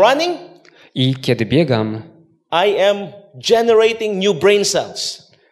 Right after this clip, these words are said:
Speaker 2: wytwarzam nowe komórki mózgowe.
Speaker 1: Because tomorrow we will go through that.
Speaker 2: Ponieważ jutro przejdziemy przez to.
Speaker 1: And I'm teaching those new brain cells
Speaker 2: I wtedy uczę te młode komórki mózgowe,
Speaker 1: things of God.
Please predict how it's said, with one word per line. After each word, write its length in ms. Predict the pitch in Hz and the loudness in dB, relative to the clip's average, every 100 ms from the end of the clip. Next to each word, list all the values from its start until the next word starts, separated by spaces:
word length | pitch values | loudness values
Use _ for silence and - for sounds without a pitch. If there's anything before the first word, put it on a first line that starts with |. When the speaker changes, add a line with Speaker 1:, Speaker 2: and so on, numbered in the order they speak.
| _ | _
Speaker 2:
wytwarzam 640 | 120 131 - 156 151 151 139 | -6 -4 -2 -2 0 0 0
nowe 220 | 131 117 | 0 0
komórki 460 | - 107 101 98 92 | -2 -2 -2 -6 -10
mózgowe. 440 | 90 87 - 85 165 | -10 -8 -8 -4 -4
Speaker 1:
Because 160 | 156 | 0
tomorrow 340 | 185 202 214 202 | 4 4 6 4
we 100 | 190 | 4
will 140 | 190 | 2
go 180 | 175 185 | 2 0
through 240 | 180 180 | -2 -4
that. 320 | 107 - - - _ _ _ | -4 -6 -18 -20 _ _ _
Speaker 2:
Ponieważ 480 | 123 113 117 110 - | -2 0 0 -2 -2
jutro 560 | 160 151 139 139 131 - | -2 2 2 2 -6 -8
przejdziemy 440 | - 143 123 92 | -2 0 0 -2
przez 320 | 90 101 - | -6 -10 -10
to. 240 | - 127 165 - - _ - | -6 -6 -6 -14 -20 _ -4
Speaker 1:
And 140 | 165 | -2
I'm 220 | 160 156 156 | 0 -2 -4
teaching 440 | 233 - 226 185 | -8 -6 -6 0
those 320 | 185 180 - - | 0 0 -4 -10
new 240 | 160 214 | -8 -6
brain 280 | 147 175 202 | -2 -2 -2
cells 560 | - - 90 - - - - - | -4 -6 -6 -10 -14 -16 -18 -4
Speaker 2:
I 340 | 123 113 117 - | 0 0 -2 -2
wtedy 320 | 180 170 160 | 0 2 2
uczę 300 | 214 - 180 | 0 -2 -2
te 140 | 135 | 0
młode 420 | 127 131 196 170 | 0 4 4 4
komórki 440 | 151 143 147 147 139 | 0 0 0 -2 -4
mózgowe, 600 | 110 - 143 98 90 101 - | -4 -4 -4 -4 -6 -10 -8
Speaker 1:
things 260 | 151 139 135 | -6 -6 -4
of 160 | 110 95 | -6 -8
God. 380 | 101 92 _ | -14 -16 _